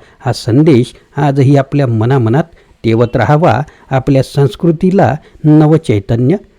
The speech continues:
देत राहावा. महाराणी येसुबाई संभाजी भोसले, मराठी शाहीतील प्रकाशमान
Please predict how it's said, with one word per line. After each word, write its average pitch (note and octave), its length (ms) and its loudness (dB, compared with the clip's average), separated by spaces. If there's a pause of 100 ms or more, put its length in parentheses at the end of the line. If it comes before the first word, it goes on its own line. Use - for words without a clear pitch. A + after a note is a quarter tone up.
(140)
देत A2 320 -2
राहावा. B2+ 500 0 (300)
महाराणी D3+ 680 2
येसुबाई D3+ 500 0
संभाजी A2+ 720 -4 (280)
भोसले, A2+ 520 0 (280)
मराठी D3 480 2
शाहीतील C#3 560 0 (280)
प्रकाशमान D3+ 760 0